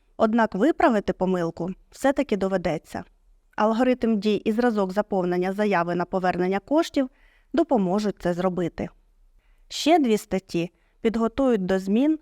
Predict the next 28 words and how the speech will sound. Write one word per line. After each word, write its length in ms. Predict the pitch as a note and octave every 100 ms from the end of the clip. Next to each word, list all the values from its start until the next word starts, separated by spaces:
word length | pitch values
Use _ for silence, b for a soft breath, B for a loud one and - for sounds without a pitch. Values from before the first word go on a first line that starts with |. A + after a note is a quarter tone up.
| _
що 200 | - D#4
наберуть 420 | D4+ A3+ A3+ G3+
чинності 480 | - G#3 C4 C4+ -
в 100 | G#3
червні. 540 | - F3+ E3 - D3+ F3+ _ _ _ _ -
На 140 | G3+ G#3+
вас 220 | E4 -
чекають 600 | - G#3 A3+ C4 C4 - _ _ -
нові 320 | A#3+ C4 A#3
правила 500 | - F#3+ G#3 G3 F#3 -
оскарження 720 | A#3 - A3 F#3+ F#3+ F#3+ F#3
рішень 360 | G3 - F3+
про 160 | E3+ G3
відмову 420 | G#3 G#3+ F#3+ E3+
в 60 | F3
реєстрації 600 | E3+ F3 F#3 F3 - E3
податкових 640 | E3 E3 - F3 E3 -
накладних 640 | F3 - F#3 G#3+ D4+ - _ _ _ _ _
і 100 | C#4+
взаємодії 680 | D4+ A#3+ A#3 A3+ A3+ G3 F#3+
з 80 | E3+
контролерами 840 | - F3 - E3+ F#3 C#4+ A3+ F#3 - _ _
в 80 | F#3+
режимі 460 | G3 G3 A3 D#4 -
онлайн-конференції. 1200 | F3+ F3 E3+ F#3 F#3+ F#3+ F3+ F3+ D3 - D3 E3 - _ _ _ _ _ _ _ _ _
З 60 | _
першого 540 | - G#3+ G3 - F3
квітня 500 | - G3 C4 D4 B3+